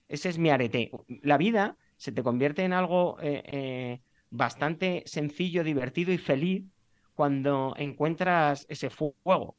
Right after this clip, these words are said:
¿sabes? Ese, ese arete que, porque te, te, te, te dota de una determinación que puede marcar la diferencia,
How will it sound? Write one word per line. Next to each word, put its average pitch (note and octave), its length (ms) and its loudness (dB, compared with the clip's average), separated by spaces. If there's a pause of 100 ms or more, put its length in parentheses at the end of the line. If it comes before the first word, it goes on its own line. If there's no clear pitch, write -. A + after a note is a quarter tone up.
(140)
¿sabes? F3+ 400 -4 (300)
Ese, D3 680 0
ese D#3+ 180 0
arete D#3+ 480 4 (400)
que, B2 1200 0
porque C3+ 220 -2
te, B2+ 280 -2
te, B2 440 -4 (100)
te, A#2+ 480 -6 (500)
te C3+ 120 0
dota D#3+ 240 4
de G3 60 6
una G3 120 6
determinación F3+ 1000 2 (140)
que D3 100 -4
puede D#3 220 0
marcar C#3+ 300 2
la B2 80 2
diferencia, A#2+ 680 -2